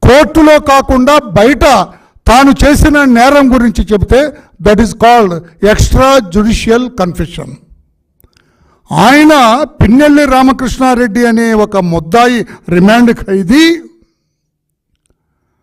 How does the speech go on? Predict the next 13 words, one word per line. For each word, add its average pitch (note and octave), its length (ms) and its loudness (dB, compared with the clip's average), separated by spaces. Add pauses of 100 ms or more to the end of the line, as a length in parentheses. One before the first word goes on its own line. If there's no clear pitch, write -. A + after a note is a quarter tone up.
(420)
ఎన్నో C4+ 400 4
కేసులు D#4 440 0
ముద్దాయిగా C#4 680 0
ఎదుర్కొంటున్న B3+ 680 -2
జగన్మోహన్ A#3 640 0
రెడ్డి G#3+ 180 -4
గారికి G#3 640 -4 (1000)
తాను F#3+ 300 2 (100)
చేసిన C4+ 340 0
నేరం C4 520 2
గురించి A#3 360 -4
చెప్పాడు. C#3 560 -4 (760)
అక్కడ E3 640 0